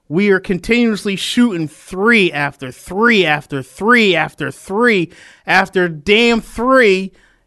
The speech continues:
and they're, and you're wondering why you're only up two at the end of the first quarter. When you're up eight to two, you're an eight to two run,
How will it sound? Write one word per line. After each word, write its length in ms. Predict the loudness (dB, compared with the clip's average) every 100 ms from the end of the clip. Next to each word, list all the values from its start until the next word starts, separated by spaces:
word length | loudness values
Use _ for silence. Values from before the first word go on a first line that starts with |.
| _ -2
and 140 | 2
they're, 220 | 2 0 -6 -18 _ -18 -4
and 220 | -2 -2
you're 240 | -2 -4
wondering 520 | 0 2 4 4 2 2
why 200 | 2 2
you're 180 | 0
only 240 | 0 -2 0
up 400 | 2 2 -2 _
two 560 | 0 4 4 2 -2 -8 _ _ _
at 140 | -4 -2
the 100 | 0
end 80 | 2
of 80 |
the 60 | 0
first 380 | 2 2 2 0
quarter. 500 | 2 4 4 2 -4 -18 -10
When 180 | -2 0
you're 360 | 2 2 4 4
up 260 | 2 0
eight 240 | -2 -2 -2
to 80 | -4
two, 400 | 2 4 4 2
you're 200 | 2 2
an 80 |
eight 180 | 4 2
to 80 | -2
two 340 | 4 6 6
run, 380 | 6 6 4 2